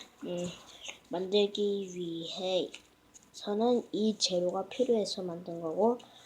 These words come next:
합쪽 깨블럭은 열여덟 개 정도. 네. 노래 들리나요? 네, 봄봄봄 노래가 나오는데, 어쨌거나 저는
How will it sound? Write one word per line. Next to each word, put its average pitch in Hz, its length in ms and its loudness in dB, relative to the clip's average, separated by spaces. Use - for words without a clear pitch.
합쪽 277 400 2
깨블럭은 233 640 6
열여덟 185 560 2
개 180 120 -2
정도. 160 380 -10
네. 180 280 0
노래 214 240 2
들리나요? 202 960 -4
네, 185 220 -4
봄봄봄 202 680 -4
노래가 185 560 -2
나오는데, 180 460 -4
어쨌거나 233 880 0
저는 220 720 2